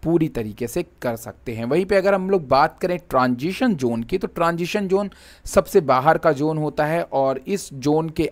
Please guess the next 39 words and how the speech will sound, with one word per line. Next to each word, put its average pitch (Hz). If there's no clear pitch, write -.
अंदर 135
ह्यूमन, 131
अ, 143
रहा 120
करते 151
हैं। 147
आप 143
घर 143
वगैरह 147
भी 147
बना 123
सकते 143
हो, 139
सेटलमेंट 135
कर 143
सकते 139
हो, 139
फॉरेस्ट 147
वगैरह 131
यहाँ 131
पे 127
अच्छे 120
होते 139
हैं। 135
तो 233
यहाँ 190
का 202
जो 196
इकोनॉमिक 151
यूजेज 147
है 156
वो 143
आप 151
अच्छी -
तरह 139
से 139
कर 131
सकते 151
हो 156